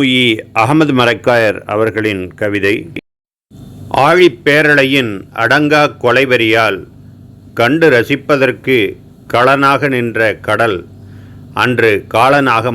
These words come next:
மாறிப்போனது. வலை வீசப் போனவர்கள் அலைவீச்சில் அமிழ்ந்தார்கள். கடற்கரைக்கு வந்தவர்கள் காணாமல் போனார்கள்.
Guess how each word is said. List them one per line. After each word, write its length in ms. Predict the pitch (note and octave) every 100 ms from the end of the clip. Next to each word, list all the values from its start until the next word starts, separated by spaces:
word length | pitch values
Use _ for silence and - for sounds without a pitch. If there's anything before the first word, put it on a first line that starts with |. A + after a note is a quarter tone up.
| G#2
மாறிப்போனது. 680 | G#2 G#2+ - G2+ F2+ E2+ E2+ - - - - - - - - -
வலை 280 | A2 C#3+
வீசப் 440 | C#3 D3 C3+ C#3 -
போனவர்கள் 800 | B2+ B2+ A#2+ A2 A2 A#2+ F#2+ - - - - G#2+
அலைவீச்சில் 720 | B2+ C3+ B2 A#2 - A2+ G2 G#2+
அமிழ்ந்தார்கள். 800 | G#2 B2 A#2+ G#2 F#2 E2 F2+ - - - - - - - - - -
கடற்கரைக்கு 760 | C3 C#3 F3 D3+ E3 D3 - C3+
வந்தவர்கள் 680 | A#2+ B2 A#2+ G#2+ B2+ A2 F#2 - -
காணாமல் 680 | - G#2+ A2+ B2+ A#2+ G#2+ -
போனார்கள். 600 | G#2+ G2 F#2+ F2 F#2 E2+